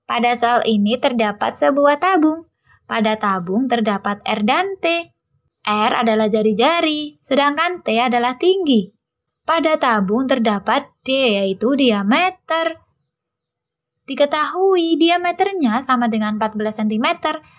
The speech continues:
dan tingginya sama dengan sepuluh sentimeter. Kita perlu ingat juga bahwa R sama dengan D dibagi dua, sama dengan empat belas dibagi dua, sama dengan tujuh sentimeter. Jari-jarinya sama dengan tujuh sentimeter.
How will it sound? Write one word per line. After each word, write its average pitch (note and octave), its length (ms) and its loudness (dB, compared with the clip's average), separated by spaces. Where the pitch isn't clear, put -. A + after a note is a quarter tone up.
dan G#3+ 320 -4
tingginya G#3+ 480 -2
sama A#3 240 -2
dengan G#3+ 240 -2
sepuluh B3 400 -4
sentimeter. F#4 640 -2
Kita F#4 320 0
perlu F4+ 160 4
ingat D#4+ 400 -2
juga A#3 560 0
bahwa G#3 560 0
R G3 400 -4
sama A3+ 240 0
dengan G#3+ 320 -2
D C4 160 0
dibagi B3+ 320 0
dua, E4+ 400 0
sama D#4 320 0
dengan E4+ 320 -2
empat D#4 240 -4
belas D4 160 0
dibagi C#4+ 400 -2
dua, C#4+ 400 0
sama A3 320 -2
dengan G3+ 240 -4
tujuh A3 320 -4
sentimeter. F4+ 720 -2
Jari-jarinya D4+ 720 2
sama A#3 240 0
dengan G#3 320 -2
tujuh A3+ 240 -2
sentimeter. A3+ 720 0